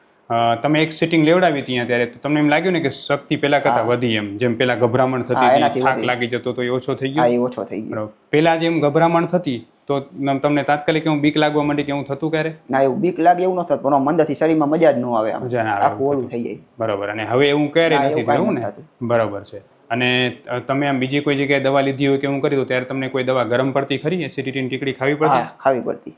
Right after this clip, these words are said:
Speaker 1: બરાબર.
Speaker 2: એ ઓલું બળતું અંદર છાતીમાં
Speaker 1: બળતું.
Speaker 2: અહીંયા.
Speaker 1: આપણી દવા ક્યારેય ગરમ પડી
Speaker 2: ના,
Speaker 1: છે?
Speaker 2: ગરમ નથી પડી.
Speaker 1: બરાબર છે. એટલે અંકિતભાઈના માધ્યમથી
Speaker 2: સાત આઠ દિવસથી તમારું આ રેગ્યુલર થઈ ગયું હતું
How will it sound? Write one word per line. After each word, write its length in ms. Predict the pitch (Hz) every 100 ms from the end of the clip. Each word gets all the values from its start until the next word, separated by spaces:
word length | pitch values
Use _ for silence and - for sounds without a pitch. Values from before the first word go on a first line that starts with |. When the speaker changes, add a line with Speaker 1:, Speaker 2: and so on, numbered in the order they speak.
| -
Speaker 1:
બરાબર. 260 | 113 113
Speaker 2:
એ 100 | 143
ઓલું 260 | 139 139 139
બળતું 380 | 151 165 139 120
અંદર 140 | 120
છાતીમાં 260 | 117 123 127
Speaker 1:
બળતું. 140 | 120
Speaker 2:
અહીંયા. 220 | 110 104 - _ -
Speaker 1:
આપણી 220 | 135 160
દવા 180 | 151 151
ક્યારેય 260 | 156 156
ગરમ 240 | 139 147 151
પડી 160 | 151
Speaker 2:
ના, 120 | 147 127
Speaker 1:
છે? 40 |
Speaker 2:
ગરમ 200 | 143 147
નથી 220 | 135 123
પડી. 80 | -
Speaker 1:
બરાબર 300 | 120 180 185
છે. 120 | 127
એટલે 160 | 127 123
અંકિતભાઈના 500 | 127 143 160 156 156
માધ્યમથી 320 | 151 151 156
Speaker 2:
સાત 220 | 165 160
આઠ 200 | 175 175
દિવસથી 360 | 160 175 170 160
તમારું 440 | - 151 151 143
આ 40 | 135
રેગ્યુલર 400 | 139 147 143 123
થઈ 160 | -
ગયું 180 | 123 120
હતું 120 | -